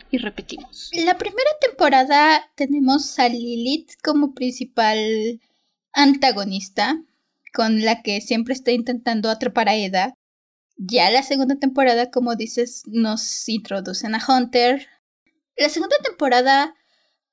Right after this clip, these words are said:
Speaker 2: va con todo, em-, entra más a detalle de trama, ya cada capítulo trae cositas.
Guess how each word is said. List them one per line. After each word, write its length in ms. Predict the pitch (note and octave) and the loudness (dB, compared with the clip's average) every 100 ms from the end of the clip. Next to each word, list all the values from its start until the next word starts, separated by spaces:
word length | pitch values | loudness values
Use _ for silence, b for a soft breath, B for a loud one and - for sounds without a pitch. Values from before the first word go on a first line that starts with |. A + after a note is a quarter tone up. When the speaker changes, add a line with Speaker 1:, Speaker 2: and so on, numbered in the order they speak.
| _ | _
Speaker 2:
va 340 | A#3 G#3+ A3+ | -4 -2 -2
con 200 | A#3 C4 | -2 -2
todo, 500 | C4 A#3+ G#3+ A3+ C#4 - _ _ _ | 0 0 0 -4 -4 -10 _ _ _
em-, 300 | G#3 A3+ A#3 _ | -4 -2 -4 _
entra 340 | C4 C4 D4+ D4+ | 0 0 2 2
más 560 | C#4+ A#3+ A3 A#3 C#4 E4+ | 4 2 0 -2 -2 -2
a 60 | |
detalle 400 | E4 - B3 B3 | -4 -2 -2 0
de 120 | B3+ | -2
trama, 720 | B3+ - G#3+ G#3+ G#3+ A3 A3+ A3+ _ | -2 -4 -4 -4 -4 -4 -6 -8 _
ya 340 | F#3+ G#3 A3+ _ _ | -2 -2 -4 _ _
cada 280 | A#3+ A#3 C4+ | -2 2 2
capítulo 600 | C4+ B3+ B3+ B3+ B3 A#3+ | -2 -8 -6 -2 0 -2
trae 220 | - G3+ | -2 -4
cositas. 720 | A3 B3 G#3+ - G3 C4+ - | -4 -8 -6 -2 -2 -4 -14